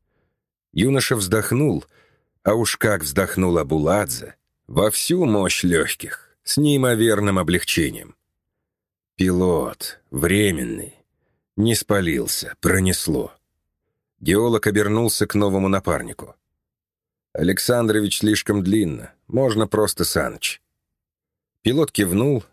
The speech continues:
а Лев Саныч продолжил. «Поздравляю вас, Чарли». «С чем?» Геолог указал рукой на шлюз, дверь тут же открылась, и на ступеньках возникла растерянная девушка, опоздавшая на шаттл.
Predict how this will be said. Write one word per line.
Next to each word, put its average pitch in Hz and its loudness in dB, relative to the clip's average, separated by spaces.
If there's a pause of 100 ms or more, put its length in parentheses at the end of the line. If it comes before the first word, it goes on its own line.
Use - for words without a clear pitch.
(220)
а 71 0
Лев 123 0
Саныч 107 -2
продолжил. 80 -2 (800)
«Поздравляю 107 2
вас, 90 -2
Чарли». 60 -4 (800)
«С - -10
чем?» 120 -2 (380)
Геолог 120 2
указал 117 2
рукой 113 2
на 110 2
шлюз, 127 -2 (400)
дверь 98 0
тут 117 -2
же 101 2
открылась, 120 -2 (340)
и 110 2
на 113 2
ступеньках 143 0
возникла 117 2
растерянная 113 0
девушка, 113 0
опоздавшая 95 0
на 107 0
шаттл. - -6